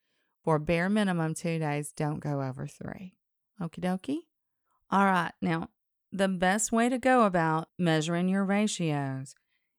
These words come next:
is you want about a cup of heavy cream to a cup of whole milk. And every time you get that ratio, you want about a third a cup of granulated sugar.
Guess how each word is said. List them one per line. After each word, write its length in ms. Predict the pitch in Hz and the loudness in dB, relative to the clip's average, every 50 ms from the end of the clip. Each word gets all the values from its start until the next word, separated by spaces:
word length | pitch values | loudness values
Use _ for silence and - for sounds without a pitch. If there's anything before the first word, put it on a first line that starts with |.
| _ - | _ -2
is 200 | 165 175 165 170 | 0 0 2 2
you 120 | 185 185 175 | 0 0 0
want 200 | 170 165 160 160 | 0 0 0 0
about 260 | 156 160 156 151 147 | -2 -2 -4 -2 -4
a 80 | 147 | -6
cup 380 | - - - - 190 202 226 233 | -8 -8 -4 0 2 2 4 4
of 100 | 240 220 | 2 2
heavy 300 | 214 220 220 214 220 214 | 4 4 4 2 0 -2
cream 640 | - - 226 214 202 185 165 156 151 147 143 143 143 _ _ _ _ _ _ _ - | -4 0 2 2 4 4 2 0 -2 -2 -6 -8 -10 _ _ _ _ _ _ _ -6
to 120 | - 170 | -2 -2
a 60 | 151 | -2
cup 280 | - - 180 170 170 - | 0 2 2 2 2 2
of 80 | 170 160 | -2 0
whole 240 | 165 160 170 175 | 0 2 2 2
milk. 520 | 175 175 165 156 143 139 - - _ - _ _ _ _ _ _ _ _ _ _ _ - | 0 0 0 0 -2 -2 -6 -12 _ -20 _ _ _ _ _ _ _ _ _ _ _ -4
And 140 | - 160 156 | -2 0 2
every 240 | 156 165 165 202 214 | 2 2 2 0 0
time 240 | - 226 220 220 220 | 2 4 4 4 4
you 140 | 220 233 226 | 4 2 2
get 260 | 214 247 262 262 - | 4 2 2 4 4
that 220 | 214 180 175 165 | 0 0 0 0
ratio, 640 | 165 160 156 156 151 - 165 156 151 147 147 143 147 | 0 0 0 0 -2 -2 -2 -2 -2 -2 -4 -4 -4
you 200 | 151 165 175 170 | -4 -2 -2 -2
want 200 | 160 160 156 151 | -2 -2 -2 -2
about 220 | 151 151 143 139 | -4 -4 -6 -6
a 20 | 139 | -6
third 320 | - 160 156 160 170 175 | -4 -4 -2 -2 -2 -4
a 40 | 185 | -6
cup 440 | - - 185 170 156 151 147 - _ - | -4 -2 -2 0 0 0 -2 -4 _ -4
of 140 | 165 156 | -6 -4
granulated 720 | - - 151 151 147 147 147 147 143 139 139 147 165 165 - | -2 0 0 0 0 -2 -2 -4 -4 -4 -4 -4 -6 -6 -6
sugar. 500 | - - 175 151 - - - - 165 | -2 0 0 0 0 -4 -10 -12 -12